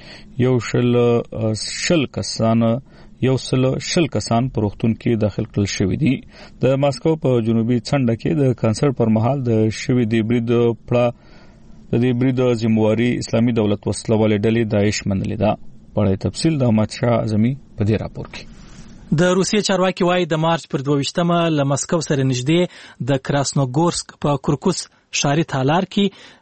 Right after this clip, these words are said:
Speaker 2: د کنسرت پر مهال دغه وسلوال برید وسو. د مخپټ وسلوال لخوا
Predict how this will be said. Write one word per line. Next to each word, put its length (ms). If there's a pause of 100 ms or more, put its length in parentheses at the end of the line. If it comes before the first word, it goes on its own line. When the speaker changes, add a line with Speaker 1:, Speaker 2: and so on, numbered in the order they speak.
(140)
Speaker 2:
د 180
کنسرت 400
پر 140
مهال 420
دغه 240
وسلوال 480 (140)
برید 240
وسو. 260 (580)
د 20 (160)
مخپټ 320
وسلوال 400
لخوا 220